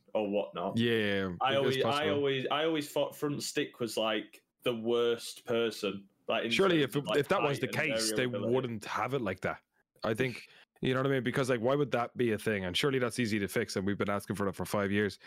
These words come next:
Speaker 2: It makes more sense to me if it's, like, the sixth or seventh person in the team, you know, because
Speaker 1: Actually,
Speaker 2: then, like, you can
Speaker 1: Jota,
Speaker 2: kinda work around that.
Speaker 1: Jota's, Jota's on my front post, but he's
Speaker 2: He is
Speaker 1: more
Speaker 2: what?
Speaker 1: winger. That's four three three.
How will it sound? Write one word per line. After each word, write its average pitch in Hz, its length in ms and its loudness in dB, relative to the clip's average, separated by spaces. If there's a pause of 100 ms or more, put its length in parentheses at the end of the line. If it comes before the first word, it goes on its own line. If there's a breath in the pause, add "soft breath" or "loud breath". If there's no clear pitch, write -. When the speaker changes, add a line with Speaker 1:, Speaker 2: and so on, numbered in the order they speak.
(200 loud breath)
Speaker 2:
It 131 60 0
makes 135 200 0
more 123 140 0
sense 117 220 -2
to 107 80 0
me 113 140 2
if 104 100 -4
it's, 98 160 0
like, 98 200 0
the 113 80 0
sixth - 280 -2
or 107 40 2
seventh 101 320 -2
person 104 300 0
in 95 80 0
the 92 80 0
team, 95 260 0 (400 soft breath)
you 120 80 0
know, 113 100 2
because 107 180 -2
Speaker 1:
Actually, - 140 0
Speaker 2:
then, 101 140 0
like, 92 240 -4 (360)
you 113 120 2
can 143 100 2
Speaker 1:
Jota, 156 80 0
Speaker 2:
kinda 120 140 2
work 107 180 -2
around 104 200 2
that. 190 120 2
Speaker 1:
Jota's, 139 120 -6 (140)
Jota's 143 400 0
on 120 120 0
my 110 200 0
front 107 320 -6
post, 117 500 -2 (300)
but 110 120 0
he's 113 80 0
Speaker 2:
He 104 60 2
is 101 60 2
Speaker 1:
more 110 120 2
Speaker 2:
what? 101 140 -4
Speaker 1:
winger. 113 400 0 (920)
That's 120 160 0
four 131 300 0
three 127 260 -2
three. 110 400 -4